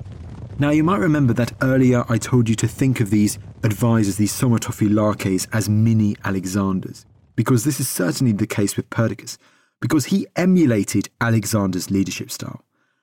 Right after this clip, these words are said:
Like Alexander, he had suffered several wounds over the course of his campaigns. He had led from the front countless times with his soldiers, gaining the respect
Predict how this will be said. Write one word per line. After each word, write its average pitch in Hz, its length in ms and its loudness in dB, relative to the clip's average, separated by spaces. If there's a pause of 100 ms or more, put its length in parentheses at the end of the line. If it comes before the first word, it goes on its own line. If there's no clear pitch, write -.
(160)
Like 131 300 0
Alexander, 127 600 2
he 127 260 2
had 120 160 2
suffered 127 440 -2
several 139 600 0
wounds 120 540 4
over 107 160 0
the 101 80 0
course 120 420 0
of 104 60 -2
his 104 160 -2
campaigns. 110 640 0 (640)
He 156 80 4
had 131 100 2
led 151 220 2
from 147 160 0
the 135 80 2
front 131 340 -2
countless 147 560 -2
times 127 400 0
with 107 80 0
his 107 100 0
soldiers, 110 540 0 (400)
gaining 147 380 2
the 120 80 2
respect - 640 -4